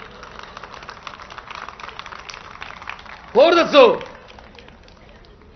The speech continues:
ਮੈਂ ਪੇਪਰ ਦੇ ਸਵਾਲ ਪਹਿਲਾਂ ਦੱਸ ਦੂੰਗਾ ਇਹਨਾਂ ਨੂੰ ਕਿ ਮੈਂ ਸਵਾਲ ਪਾਊਂਗਾ ਜੀ, "ਪੰਜਾਬ ਦੀ ਰਾਜਧਾਨੀ ਕਿਹੜੀ ਹੈ?" ਇਹ ਪਤਾ ਇਹਨਾਂ ਨੂੰ ਵੀ ਚੰਡੀਗੜ੍ਹ ਹੈ, ਪਰ ਲਿਖਣਗੇ ਕਿਵੇਂ ਪੰਜਾਬੀ 'ਚ?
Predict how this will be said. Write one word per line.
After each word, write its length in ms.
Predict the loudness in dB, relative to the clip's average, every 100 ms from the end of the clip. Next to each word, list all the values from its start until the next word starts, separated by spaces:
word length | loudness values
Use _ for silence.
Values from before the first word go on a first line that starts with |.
| -20 -20 -20 -8 0
ਮੈਂ 260 | 6 6
ਪੇਪਰ 500 | 8 4 4 -2 0
ਦੇ 140 | 2 2
ਸਵਾਲ 340 | 6 8 8
ਪਹਿਲਾਂ 220 | 8 8
ਦੱਸ 160 | 8 4
ਦੂੰਗਾ 160 | 2
ਇਹਨਾਂ 140 | 0 0
ਨੂੰ 160 | -2 -6 -18 -20 -20 -20 -20 -20 -20 -20 -20 -20 -20 -20 -20 0
ਕਿ 80 | 2
ਮੈਂ 120 | 4
ਸਵਾਲ 340 | 4 6 8 8
ਪਾਊਂਗਾ 280 | 6 6
ਜੀ, 100 | 4
"ਪੰਜਾਬ 380 | 4 4 6 6
ਦੀ 60 | 6
ਰਾਜਧਾਨੀ 380 | 6 4 2 4
ਕਿਹੜੀ 320 | 6 6 6
ਹੈ?" 300 | 2 -4 -16 -20 0
ਇਹ 140 | 0
ਪਤਾ 340 | 4 2 8 8
ਇਹਨਾਂ 160 | 8
ਨੂੰ 100 | 6
ਵੀ 60 | 2
ਚੰਡੀਗੜ੍ਹ 360 | 2 4 6 6
ਹੈ, 40 |
ਪਰ 180 | 4 -2
ਲਿਖਣਗੇ 540 | 2 2 2 2 2
ਕਿਵੇਂ 280 | 2 2 4
ਪੰਜਾਬੀ 400 | 4 4 4 2
'ਚ? 120 | 2